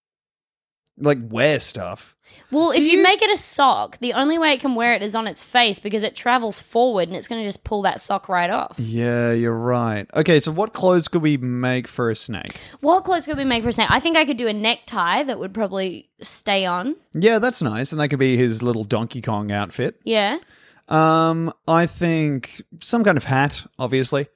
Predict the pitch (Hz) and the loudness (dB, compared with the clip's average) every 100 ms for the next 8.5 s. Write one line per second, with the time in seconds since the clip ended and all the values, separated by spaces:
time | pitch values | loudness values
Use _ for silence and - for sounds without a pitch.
0 | _ _ _ _ 214 214 196 190 131 139 | _ _ _ _ -2 0 2 0 2 4
1 | - 131 139 131 - 123 127 - 147 196 | 4 2 4 4 4 2 2 2 4 4
2 | 196 - 165 131 139 - - 156 151 147 | 2 2 0 2 -2 -4 -6 2 4 4
3 | 143 147 139 139 135 147 127 - 135 139 | 2 2 2 2 0 0 0 0 -2 -2
4 | - 131 127 - 127 135 123 123 123 143 | -2 -2 -4 -6 -8 -6 -2 -2 -2 -4
5 | 123 123 120 120 110 123 127 131 117 110 | 0 2 2 -2 -2 -2 0 -2 -2 0
6 | 120 113 113 - 120 110 - - _ - | 0 2 2 2 -2 0 -2 -4 _ -10
7 | - 120 95 135 120 - 131 131 - 127 | 0 0 2 -2 -2 2 2 2 0 0
8 | 113 117 117 107 | 2 2 2 -2